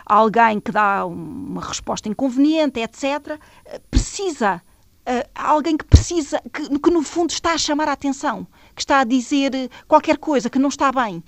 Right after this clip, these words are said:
e que, e esse não estar bem manifesta-se em atitudes. Ahm, é evidente que as vítimas precisam de muita ajuda, ah,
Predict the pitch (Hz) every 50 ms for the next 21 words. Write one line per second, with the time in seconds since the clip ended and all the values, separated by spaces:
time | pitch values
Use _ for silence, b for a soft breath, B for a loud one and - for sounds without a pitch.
0 | B B B - 254 - - - - - - - 247 233 285 349 320 - - 240
1 | 220 - - - 262 254 233 294 302 302 285 294 277 285 269 - - 311 294 285
2 | - - 285 269 - - B B B B B B - 254 269 285 277 277 254 226
3 | - - 202 180 160 - - - B B B B B B B B _ - 220 226
4 | 220 220 220 214 202 196 B B B B B B _ _ _ _ _ - 277 302
5 | 285 262 277 277 247 240 269 254 233 - - - - 269 262 196 214 196 220 240
6 | 233 - - - 226 208 196 190 196 185 180 - - - B B B B _ -
7 | - - - - 247 208 - 214 190 185 95 180 180 294 277 240 240 233 220 226
8 | 220 196 160 - 185 202 196 170 208 247 302 311 - _ B B B B B B
9 | B B B B _ _ - 214 220 214 208 196 185